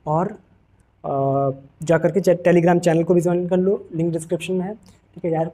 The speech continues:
पूछोगे कितने link description, बहुत सारे link description में, अपन बहुत रईस आदमी, अपन सारे link description में दे देते हैं, ठीक है, just joking।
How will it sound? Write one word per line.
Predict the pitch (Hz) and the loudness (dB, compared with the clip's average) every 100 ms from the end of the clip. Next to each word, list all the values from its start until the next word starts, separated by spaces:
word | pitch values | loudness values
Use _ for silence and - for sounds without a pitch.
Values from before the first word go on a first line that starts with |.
| 190 | -2
पूछोगे | 185 202 | 2 2
कितने | 202 196 | 2 2
link | 208 208 | 4 4
description, | 196 202 208 196 214 | 2 -2 -6 -6 0
बहुत | 175 165 160 160 | 4 4 4 2
सारे | 160 151 | 0 2
link | 156 156 | 0 0
description | 160 - 165 170 | -2 -2 -6 -4
में, | 160 | -6
अपन | 165 170 _ _ | -6 -10 _ _
बहुत | 165 160 160 | 2 2 2
रईस | 156 151 | 0 0
आदमी, | 151 147 151 | -2 -4 -8
अपन | 151 151 | -8 -6
सारे | - 160 165 | 0 2 2
link | 165 160 | 2 -2
description | 160 160 - | -4 -6 -2
में | 175 160 | 0 2
दे | 156 | 2
देते | 156 151 156 | 0 -2 -6
हैं, | 156 _ _ _ _ _ _ - - _ | -8 _ _ _ _ _ _ -20 -20 _
ठीक | 180 | -6
है, | 180 160 | -6 -6
just | 156 139 | -8 -8
joking। | 147 180 | -8 -8